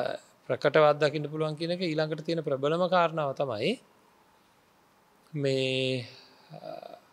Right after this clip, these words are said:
අප්‍රමාදී බව ඇතිවීම. ඒක ආය ආය මතක් කරගන්න ඕනේ. මොකද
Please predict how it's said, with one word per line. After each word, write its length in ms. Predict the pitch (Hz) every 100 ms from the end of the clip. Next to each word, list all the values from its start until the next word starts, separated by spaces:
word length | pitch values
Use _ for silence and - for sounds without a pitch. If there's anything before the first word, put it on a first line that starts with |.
| _ _ _ _ _ _ _
අප්‍රමාදී 880 | 139 - - 190 190 190 190 196 196
බව 200 | 185 196
ඇතිවීම. 580 | 214 160 135 107 101 110 - - - - - - - - - - - -
ඒක 200 | 139 131 143 -
ආය 320 | 143 131 131 143
ආය 460 | - 143 147 156
මතක් 320 | 156 123 135 -
කරගන්න 480 | - 143 143 147 147
ඕනේ. 260 | 165 220 - - - - _ _ _ _ _ _ _ - - -
මොකද 300 | 123 156